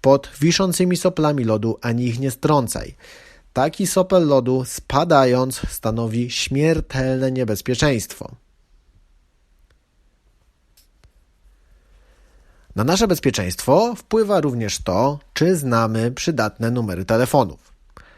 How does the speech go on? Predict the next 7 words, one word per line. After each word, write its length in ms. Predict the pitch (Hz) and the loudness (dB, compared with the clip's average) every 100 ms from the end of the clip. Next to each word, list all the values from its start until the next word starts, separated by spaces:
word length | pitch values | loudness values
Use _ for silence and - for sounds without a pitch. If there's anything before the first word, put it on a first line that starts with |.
| _ _ _ _ _ _ _ | _ _ _ _ _ _ _
Na 80 | 104 | -8
przykład 440 | - 120 117 82 - _ - | -4 -2 -2 -4 -10 _ -4
numer 360 | 117 117 107 - | 0 0 -2 0
alarmowy 580 | 117 110 110 104 117 | 0 0 -2 0 0
międzynarodowy 800 | 139 117 117 113 110 107 110 98 | 0 0 -2 -2 -2 0 -2 -4
sto 180 | 92 - | -4 -4
dwanaście. 720 | 95 98 69 - - 90 127 | -4 -4 -4 -8 -2 0 0